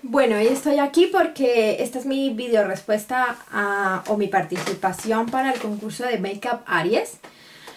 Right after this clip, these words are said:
Así que les empiezo contando sobre mi, eh, crema hidratante. La crema que yo utilizo es esta de L'Oreal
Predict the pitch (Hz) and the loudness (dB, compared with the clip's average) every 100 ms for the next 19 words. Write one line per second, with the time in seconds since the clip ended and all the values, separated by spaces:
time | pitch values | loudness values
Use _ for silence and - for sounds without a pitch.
0 | - - - 320 349 370 359 349 330 269 | -20 -20 -2 2 2 2 6 6 6 2
1 | 254 247 302 302 294 285 277 311 330 285 | 2 2 2 2 2 2 4 4 4 4
2 | 285 330 349 294 349 415 247 240 220 214 | 6 6 4 4 4 2 2 4 6 6
3 | 208 208 - - _ _ _ _ _ - | 4 2 0 -8 _ _ _ _ _ -4
4 | 269 254 254 269 294 294 226 208 180 - | 0 0 0 0 2 2 4 4 2 -4
5 | - - - _ _ _ 269 277 311 415 | -10 -18 -20 _ _ _ 0 2 2 0
6 | 403 330 294 302 311 339 370 - - 247 | 2 0 0 0 0 0 0 -2 -2 -2
7 | 247 294 254 214 180 180 226 | 0 -2 0 0 0 0 -2